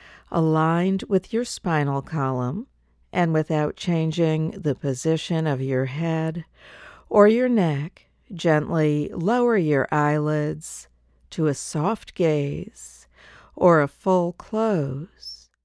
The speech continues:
And just for a moment, notice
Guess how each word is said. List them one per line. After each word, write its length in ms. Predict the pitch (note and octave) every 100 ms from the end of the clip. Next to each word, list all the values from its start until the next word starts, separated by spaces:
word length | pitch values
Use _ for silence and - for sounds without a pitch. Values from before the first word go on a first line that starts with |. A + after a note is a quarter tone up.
| _ _ _ _ _ _ -
And 220 | E3+ D#3+
just 340 | D#3 F3 E3+ -
for 220 | A3+ A#3
a 60 |
moment, 720 | G#3 E3+ D3 C#3 C3+ D3 - - _ _ _
notice 720 | F#3+ E3+ F3+ A#3 C4+ C#4 -